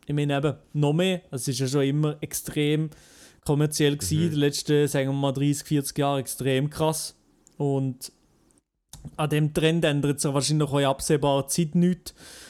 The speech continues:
Speaker 1: dass es immer wie mehr um, um die Exklusivrechte geht und, und, und. Ähm, also, aber ja, aber ja, ich weiß halt nicht, das ist vielleicht schon ein bisschen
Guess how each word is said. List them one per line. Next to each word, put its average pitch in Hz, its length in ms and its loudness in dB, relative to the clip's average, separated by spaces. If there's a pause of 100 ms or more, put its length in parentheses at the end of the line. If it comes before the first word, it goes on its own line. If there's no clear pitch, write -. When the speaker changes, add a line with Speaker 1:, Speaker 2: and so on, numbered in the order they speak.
Speaker 1:
dass 127 220 -2
es 135 120 -4
immer 147 280 2
wie 143 80 2
mehr 143 320 0
um, 131 320 0
um 127 120 -2
die 131 120 0
Exklusivrechte 143 1000 -2
geht 139 540 -4
und, 151 360 -6 (340)
und, 151 200 0
und. 208 320 -2 (880)
Ähm, 127 560 -2 (360)
also, 143 220 -6
aber 143 220 -2
ja, 143 160 -2
aber 151 180 -4
ja, 156 240 -4
ich 185 80 -4
weiß 131 180 -8
halt 135 160 -4
nicht, 190 120 -4
das 170 80 -6
ist - 80 -10
vielleicht 151 280 -2
schon 143 140 -2
ein 175 80 -4
bisschen 185 200 0